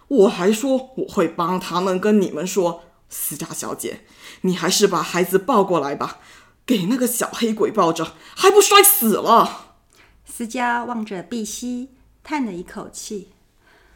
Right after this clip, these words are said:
Speaker 2: 唉，碧西当保姆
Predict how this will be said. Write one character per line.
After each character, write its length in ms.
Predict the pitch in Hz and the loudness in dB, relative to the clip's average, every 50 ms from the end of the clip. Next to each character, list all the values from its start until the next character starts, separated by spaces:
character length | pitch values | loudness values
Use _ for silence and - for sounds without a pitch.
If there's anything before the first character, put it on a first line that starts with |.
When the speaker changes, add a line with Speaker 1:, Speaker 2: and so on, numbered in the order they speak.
| _ _ _ | _ _ _
Speaker 2:
唉， 320 | - - - - - - - - - _ _ _ _ _ _ _ _ _ | -20 -18 -18 -18 -20 -20 -20 -20 -20 _ _ _ _ _ _ _ _ _
碧 140 | - 240 214 | -8 -8 -8
西 340 | 226 - 233 233 226 220 220 | -8 -10 -10 -10 -10 -10 -12
当 240 | - 226 226 233 233 | -12 -10 -10 -10 -8
保 200 | - 185 190 214 | -8 -6 -4 -2
姆 340 | 269 285 254 196 - - | -2 -2 -2 -4 -8 -12